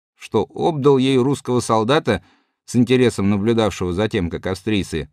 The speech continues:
непрестанно глядят в чайник и о чем-то советуются. Затем Швейк упал на земь, схватился за брюхо и закричал: "Меня отравили! Пришел мой последний час!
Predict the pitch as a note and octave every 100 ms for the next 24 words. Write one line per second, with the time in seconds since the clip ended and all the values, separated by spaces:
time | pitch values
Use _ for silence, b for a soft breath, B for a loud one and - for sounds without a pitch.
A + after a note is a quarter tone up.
0 | - A2+ G2+ A#2 G#2+ A2+ G2+ F2 D#2+ F2+
1 | F2+ F#2+ - G#2 D3+ C#3+ - - F2 F2
2 | G2+ G2+ F2+ F#2+ F#2+ D#2 C#2+ A1+ - -
3 | - _ _ _ _ _ _ _ _ _
4 | - D3 G3 A#3 G#3 F3 F3+ C3 B2+ A#2
5 | G#2+ B2+ D3 D3+ D3 _ _ _ - B2
6 | C3 F#3+ D#3 A2+ A#2 B2 D3+ D3 B2+ B2+
7 | C3+ - G#2+ F2 D2 _ _ _ _ D3+
8 | G#3+ A3 A#3 A3+ A3+ G#3+ A3 A#3 F#3 C3
9 | - _ _ _ _ _ C3 D#3+ D#3+ G3
10 | F#3+ F3 F3+ D3+ F3+ F3 D#3 D3+ C3+ -